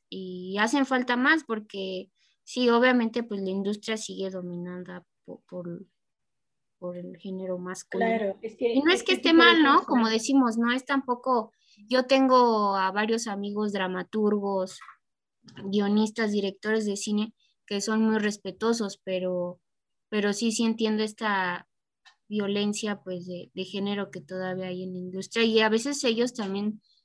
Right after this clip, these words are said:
Speaker 1: lo hacen de manera inconsciente. El, por ejemplo, el, bueno, el ejemplo que te di de los albures con los técnicos o cosas así que ya se han
Speaker 2: Sí, es
Speaker 1: normalizado
Speaker 2: lamentable, es
Speaker 1: y está bien,
Speaker 2: brutalidad.
Speaker 1: bien triste.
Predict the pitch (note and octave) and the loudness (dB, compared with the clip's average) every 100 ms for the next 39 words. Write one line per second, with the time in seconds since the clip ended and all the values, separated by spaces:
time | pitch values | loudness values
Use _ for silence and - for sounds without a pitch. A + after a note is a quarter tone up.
0 | _ G#3+ G#3 G#3 A#3 A3 G3+ F#3 F#3+ G3+ | _ -2 0 2 2 2 0 -2 -4 -2
1 | G#3+ F#3+ F#3 A3 G#3 G#3 - G#2 - G3 | -2 -4 -4 -4 -2 -2 -4 -8 -6 -4
2 | G3+ G#3+ A3+ G#3+ G3 F#3+ F#3 G3+ B3 B3 | 0 0 2 2 0 -2 -6 0 2 4
3 | A3 B3 A#3+ B3 A3 G#3 F#3+ G3 G#3 G#3+ | 2 0 0 -2 -4 -6 -6 -2 0 0
4 | F#3+ F#3+ F#3 F3+ G3+ G3+ G3 - F#3+ F3+ | -2 -6 -10 -6 -4 -4 -6 -10 -10 -10
5 | - - G3+ F#3+ G3 F#3 - F3 F3+ - | -10 -4 -2 0 -2 -4 -8 -12 -14 -16
6 | F#3+ G3+ G3+ F#3 G#3 G3 G#3 G3 G3+ A3 | -12 -10 -8 -8 -8 -6 -2 0 0 0
7 | G#3 G3+ F#3+ G3 B3 B3 - G4+ G4+ - | 0 -2 -2 0 0 0 0 2 2 -2
8 | G3+ - F#3 F#3+ G3 - G3+ G3 G3 E3+ | -8 -10 -12 -10 -10 -6 -4 -4 -6 -8
9 | E3+ E3 G3+ G3 - G3 G#3 G#3 F#3 F3 | -12 -12 -10 -10 -8 -6 -4 -6 -12 -20
10 | F3+ | -20